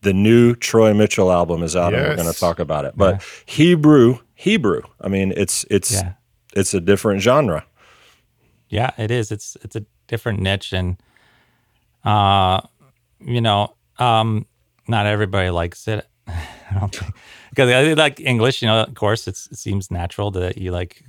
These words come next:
Speaker 3: the language that you can understand.
Speaker 1: Right.
Speaker 3: But I think I got into Hebrew when I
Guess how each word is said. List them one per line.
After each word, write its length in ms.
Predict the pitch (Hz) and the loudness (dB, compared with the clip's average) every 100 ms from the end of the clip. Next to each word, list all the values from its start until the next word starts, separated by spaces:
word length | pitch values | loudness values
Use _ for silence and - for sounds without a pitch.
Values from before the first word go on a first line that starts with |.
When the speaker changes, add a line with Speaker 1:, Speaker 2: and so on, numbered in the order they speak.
| - | -16
Speaker 3:
the 140 | - 90 | -10 -6
language 420 | 87 87 87 90 | -6 -4 -6 -6
that 140 | 90 | -8
you 100 | 92 | -8
can 140 | 85 87 | -8 -8
understand. 480 | 85 87 - 85 85 - _ | -10 -12 -10 -10 -10 -14 _
Speaker 1:
Right. 240 | 76 78 | -8 -2
Speaker 3:
But 320 | 95 92 90 - | 0 0 -2 -4
I 60 | 107 | -8
think 200 | 120 147 | -4 -2
I 100 | 135 | 0
got 340 | 113 117 110 | 2 2 0
into 420 | - 110 101 104 95 | 0 -4 -4 -6 -8
Hebrew 680 | - 131 120 120 113 110 107 - _ | -8 -8 -2 0 2 2 0 -6 _
when 140 | 101 | -4
I 120 | 104 | -4